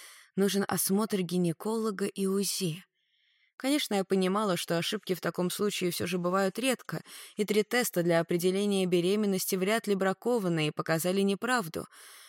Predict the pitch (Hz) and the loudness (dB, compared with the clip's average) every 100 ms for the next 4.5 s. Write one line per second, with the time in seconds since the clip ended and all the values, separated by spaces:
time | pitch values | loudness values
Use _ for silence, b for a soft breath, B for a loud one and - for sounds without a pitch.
0 | B B 226 247 226 294 269 - - 220 | B B 0 2 2 0 0 -2 0 0
1 | 214 - 233 196 - - 254 254 240 240 | 0 0 0 0 -2 -2 0 0 -2 -6
2 | 220 b b b 226 226 214 277 277 240 | -6 b b b -2 -2 0 0 0 -2
3 | - 247 - - 196 196 196 208 - 196 | -2 -4 -4 -4 -2 0 0 -4 -4 -4
4 | 196 - - 165 160 | -4 -2 -4 -4 -6